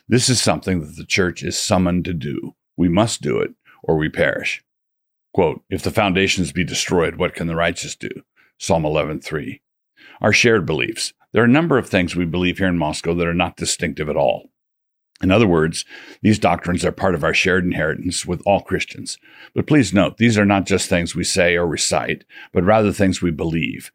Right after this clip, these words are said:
Every Lord's Day, we say the Apostles' Creed together, the only exceptions being those occasional Sundays when we confess the Nicene Creed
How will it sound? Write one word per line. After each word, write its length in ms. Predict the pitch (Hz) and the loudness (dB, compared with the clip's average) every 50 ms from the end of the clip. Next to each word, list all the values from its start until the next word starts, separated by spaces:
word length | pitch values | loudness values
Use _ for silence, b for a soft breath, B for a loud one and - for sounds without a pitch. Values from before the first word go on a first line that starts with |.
| b b | b b
Every 240 | b 78 82 90 101 | b -2 0 2 2
Lord's 360 | 98 95 95 98 95 92 - | 4 6 6 4 4 2 0
Day, 180 | - 87 92 98 | 0 0 2 2
we 140 | 95 92 87 | 2 0 0
say 240 | - - 90 85 82 | 0 0 -2 -2 -2
the 100 | 78 76 | -2 -6
Apostles' 480 | 73 - - 87 90 - - 64 67 | -6 -2 -2 -2 -2 -2 -6 -10 -10
Creed 300 | - - 95 92 85 71 | -8 -4 -2 -2 -2 -2
together, 420 | 87 80 85 71 58 - - 110 - B B B B B B | -2 -2 -2 -2 -2 -2 -4 -4 -4 B B B B B B
the 80 | 82 | 2
only 240 | 82 104 117 117 98 | 4 6 6 6 4
exceptions 560 | 90 - - 117 107 - - - 90 85 73 | 2 2 2 2 2 0 0 -2 -4 -2 -2
being 180 | - 90 85 82 | -2 -2 -2 -2
those 220 | 80 82 80 78 | -4 -6 -6 -8
occasional 460 | 73 - - 104 107 107 - 80 80 | -4 -2 0 0 0 0 -2 -4 -6
Sundays 540 | - - 80 76 - - - 73 80 - - | -6 -4 -4 -4 -4 -4 -6 -6 -8 -8 -8
when 140 | - 80 82 | -8 -6 -6
we 100 | 76 71 | -6 -8
confess 400 | - - 82 82 87 85 80 - | -8 -8 -6 -4 -4 -4 -4 -4
the 120 | - - | -8 -8
Nicene 420 | 80 80 80 - - - 113 113 110 | -8 -8 -8 -4 -2 0 2 2 2
Creed 380 | - - 104 98 98 95 - | 0 0 2 2 2 0 -2